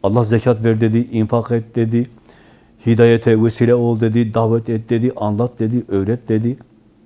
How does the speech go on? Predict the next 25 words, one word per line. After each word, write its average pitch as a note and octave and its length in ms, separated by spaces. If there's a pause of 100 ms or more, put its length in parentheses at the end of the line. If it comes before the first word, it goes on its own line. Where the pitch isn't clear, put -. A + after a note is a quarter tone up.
(380)
Öyle G#2 180
değil G3+ 180
mi? C3+ 100 (680)
Evet, - 340
rahmet G#2 360
ol A#2+ 220
dedi, A#2 320 (440)
affet A#2 440
dedi. A2+ 300 (380)
Yani A2 300 (380)
imtihan A#2 400
olmazsa F3+ 360
kazanma A#2+ 380
imkanı C3 360
olmaz. G2 220 (120)
Dünyanın B2 460
bir B2 180
anlamı A2+ 300
olmaz. C#2+ 400 (1120)
Evet, D2+ 220
arkadaşların A#2 520
söylediği A#2+ 460
hayat E3+ 320
cennetteki A2+ 500
hayattır. - 580